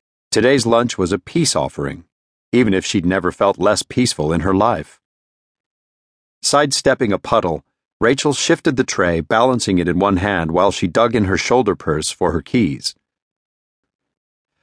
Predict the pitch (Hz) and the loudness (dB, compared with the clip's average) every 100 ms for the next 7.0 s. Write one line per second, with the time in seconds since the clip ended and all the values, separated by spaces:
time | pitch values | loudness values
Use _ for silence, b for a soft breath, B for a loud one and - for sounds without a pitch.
0 | _ _ _ _ - 135 165 147 117 101 | _ _ _ _ 0 2 4 2 2 0
1 | 110 98 92 101 90 78 - - 78 76 | 0 2 2 4 2 0 -2 -6 -4 -4
2 | 71 - - 107 90 85 - 87 85 87 | -4 -10 -4 -2 0 -2 0 -2 0 0
3 | 85 - 92 95 - - 90 - 92 80 | 0 0 2 0 -2 -6 -4 0 0 0
4 | 85 - 107 85 82 85 87 98 98 87 | -2 0 2 2 0 0 0 0 2 0
5 | 80 95 95 92 85 - 104 98 80 78 | 2 0 0 -2 -4 -2 0 2 2 0
6 | 80 98 101 - 76 78 - 73 76 - | -2 0 -2 -2 -8 -8 -6 -6 -6 -12